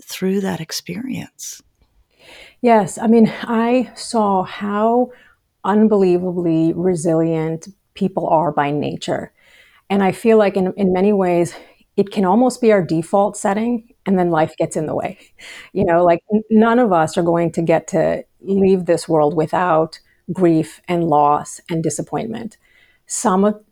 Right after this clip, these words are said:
Speaker 2: some of it will be the big T, you know, the life-threatening, um, trauma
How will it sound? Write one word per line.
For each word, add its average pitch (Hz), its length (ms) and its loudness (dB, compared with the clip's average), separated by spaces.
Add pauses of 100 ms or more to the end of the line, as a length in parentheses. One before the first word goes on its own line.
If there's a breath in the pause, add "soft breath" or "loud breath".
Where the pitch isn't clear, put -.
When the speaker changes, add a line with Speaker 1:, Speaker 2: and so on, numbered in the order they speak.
(120)
Speaker 2:
some 180 260 -2
of 180 140 0
it 220 160 4
will 190 140 0
be 175 260 4
the 160 160 4
big 156 340 -2
T, 220 380 -4
you 190 100 2
know, 156 140 2
the 151 100 2
life-threatening, 160 1500 -2 (440)
um, 147 320 -4
trauma 165 540 -2